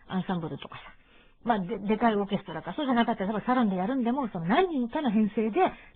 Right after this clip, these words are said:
聴かせるものだったのを、ピアノリサイタルって、要するに一人で出てって弾くっていう形態を初めてやったのはリストなんですって。いや、つまりもうモテモテリストだから可能だった、あり得た。ピアノ一台に弾くやつ一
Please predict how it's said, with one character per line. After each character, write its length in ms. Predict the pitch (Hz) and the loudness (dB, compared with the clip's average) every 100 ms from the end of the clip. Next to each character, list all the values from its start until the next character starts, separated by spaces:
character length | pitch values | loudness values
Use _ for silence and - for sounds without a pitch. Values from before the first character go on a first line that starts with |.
| - | -2
聴 60 | 190 | -2
か 60 | |
せ 60 | 190 | 0
る 80 | 185 | 0
も 100 | 185 | 0
の 80 | 175 | -2
だ 100 | 135 | -6
っ 60 | - | -8
た 120 | 139 | -10
の 300 | 135 - 170 | -8 -8 -4
を、 220 | 202 330 - - - _ _ _ - | 2 2 0 -8 -20 _ _ _ 2
ピ 120 | 302 | 4
ア 40 | |
ノ 120 | 392 415 | 6 6
リ 120 | 415 | 6
サ 120 | 427 | 6
イ 80 | 415 | 6
タ 100 | 208 | 4
ル 140 | 180 156 | 0 -2
っ 40 | |
て、 80 | 247 | -2
要 60 | |
す 60 | 254 | -2
る 80 | 240 | -2
に 60 | |
一 60 | 190 | -2
人 240 | - 453 285 | 4 6 6
で 180 | 156 - _ _ _ _ - | 0 -6 _ _ _ _ -2
出 120 | 214 | 0
て 100 | 190 | -2
っ 40 | |
て 60 | - 311 - - | -2 0 0 -2
弾 120 | 262 | -6
く 40 | |
っ 40 | - | -4
て 60 | 175 | -4
い 120 | 208 | -2
う 160 | 254 - - - - - - | -2 -4 -10 -20 -20 -8 4
形 180 | 240 233 | 6 8
態 180 | 220 | 6
を 80 | 240 | 6
初 200 | - 262 | 4 6
め 140 | 453 311 | 6 6
て 60 | |
や 80 | 240 | 4
っ 40 | |
た 80 | 294 | 4
の 60 | 214 | 2
は 60 | |
リ 80 | 202 | 2
ス 60 | - | 2
ト 80 | 165 | -2
な 120 | 151 | -2
ん 40 | |
で 60 | 131 | -6
す 40 | |
っ 100 | - | -14
て。 60 | - - _ _ _ _ _ - _ | -20 -20 _ _ _ _ _ -20 _
い 40 | 240 | 0
や、 60 | |
つ 80 | 233 | 2
ま 100 | 311 | 4
り 60 | 254 | 6
も 100 | 240 | 8
う 20 | |
モ 160 | 208 233 | 8 8
テ 140 | 349 | 8
モ 120 | 392 | 6
テ 120 | 392 359 | 6 8
リ 100 | 381 | 6
ス 80 | |
ト 80 | 320 | 6
だ 100 | 269 | 2
か 80 | 294 | 2
ら 280 | 269 170 196 _ _ _ _ _ _ - | 2 0 -4 _ _ _ _ _ _ 0
可 80 | - | 6
能 160 | 240 247 | 8 6
だ 80 | 240 | 2
っ 60 | |
た、 120 | 190 | 0
あ 60 | 202 | 2
り 120 | 277 | 6
得 100 | 247 | 6
た。 200 | 185 - - _ _ _ _ _ _ - | 6 2 -12 _ _ _ _ _ _ 2
ピ 140 | 294 339 | 6 6
ア 100 | 370 | 6
ノ 120 | 349 | 2
一 240 | 311 349 | -2 -2
台 220 | 302 240 233 | 0 2 2
に 120 | 247 | -2
弾 100 | - | -2
く 80 | 339 | 0
や 120 | 339 | 0
つ 100 | |
一 100 | 262 | 0